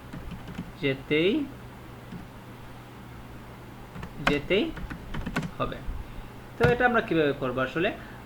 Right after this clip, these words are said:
আহ, রহিমকে বাজারে যেতে হবে। রহিম তো রহিম, রহিম has to,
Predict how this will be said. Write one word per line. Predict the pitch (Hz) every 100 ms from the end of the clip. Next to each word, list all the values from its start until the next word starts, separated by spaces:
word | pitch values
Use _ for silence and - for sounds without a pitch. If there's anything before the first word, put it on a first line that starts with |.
| - 139
আহ, | 135 135
রহিমকে | 156 202 214
বাজারে | 226 196 170 156
যেতে | 156 143
হবে। | 139 131
রহিম | 131 160 214 220
তো | 214
রহিম, | 170 160 208 285 - -
রহিম | 131 139 135 185 262 - - - - - - - - - - - - - - - 156
has | 143 175 214 - - - - - - - - - - -
to, | 160 233